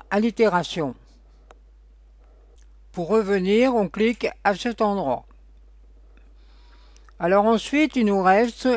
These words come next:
le dernier événement, qui lui est un événement qui va ouvrir le passage à niveau. Alors, l'événement, eh bien, c'est justement sur le trigger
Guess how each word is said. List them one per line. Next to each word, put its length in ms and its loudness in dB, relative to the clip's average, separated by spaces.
le 220 -4
dernier 420 2
événement, 800 0
qui 140 -2
lui 240 0
est 340 2
un 200 2
événement 920 0
qui 140 -2
va 180 4
ouvrir 240 0
le 120 4
passage 400 2
à 80 2
niveau. 460 0
Alors, 600 2
l'événement, 840 2
eh 80 0
bien, 520 0
c'est 440 2
justement 800 -2
sur 640 0
le 200 2
trigger 640 2